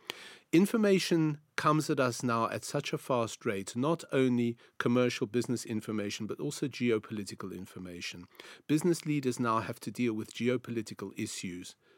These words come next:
that they haven't had to deal with before. They've got to take positions, they're expected to take positions. The ability to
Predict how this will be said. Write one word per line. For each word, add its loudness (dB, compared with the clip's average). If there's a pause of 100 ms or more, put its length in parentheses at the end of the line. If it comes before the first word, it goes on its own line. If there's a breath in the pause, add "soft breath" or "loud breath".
that -8
they -2
haven't -4
had -6
to -10
deal -6
with -10
before. -10
They've -12
got -6
to -4
take -8
positions, -4
they're -8
expected -10
to -10
take -4
positions. -8 (500 loud breath)
The 2
ability 4
to -6